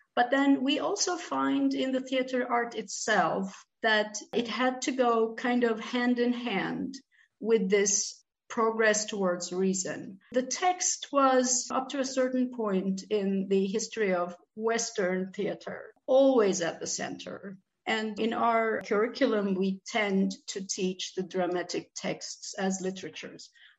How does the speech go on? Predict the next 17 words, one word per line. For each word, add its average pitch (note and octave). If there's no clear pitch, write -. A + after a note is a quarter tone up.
Uh, F3
but G#3+
then A3
I B3+
would A#3
like G3+
to F#3
add F3+
a F#3+
fact D#3+
that E3
dramatic C4
texts -
were A3+
not B3+
regarded A#3+
literature B3+